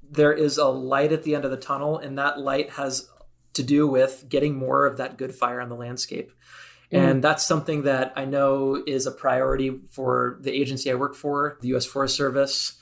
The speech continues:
Speaker 1: and trying to restore the resilience of these forests. And I think, like, what I, the sort of nugget of goodness that I try to take is that we, as, you know,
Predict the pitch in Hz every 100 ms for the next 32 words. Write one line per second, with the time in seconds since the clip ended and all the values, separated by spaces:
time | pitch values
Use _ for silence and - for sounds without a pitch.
0 | _ - 127 127 123 143 147 151 139 135
1 | - 151 139 143 143 143 143 143 139 -
2 | 131 135 127 139 147 143 127 127 - 139
3 | 151 127 - 143 139 139 170 170 165 147
4 | 143 135 143 156 - 143 143 143 - 165
5 | 135 135 139 156 160 151 143 120 120 147
6 | 143 123 135 135 135 139 127 131 - 135
7 | 135 117 127 127 127 165 175 151 139 135
8 | _ _ _ _ _ - 131 127 127 123
9 | - 147 139 135